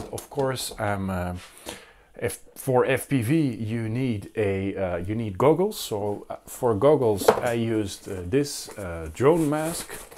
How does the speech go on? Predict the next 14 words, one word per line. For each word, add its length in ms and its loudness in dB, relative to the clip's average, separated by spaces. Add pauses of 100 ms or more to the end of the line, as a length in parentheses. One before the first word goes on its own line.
(520)
So, 420 -4 (160)
uh, 300 -10 (400)
it's 420 -4 (100)
a 400 -2 (360)
simple 520 2
lens 360 4
actually, 640 -2 (380)
and 500 -4
you 160 -2
can 160 -2
fit 480 -2 (140)
a 40 -2
smartphone 580 -4
inside. 460 -10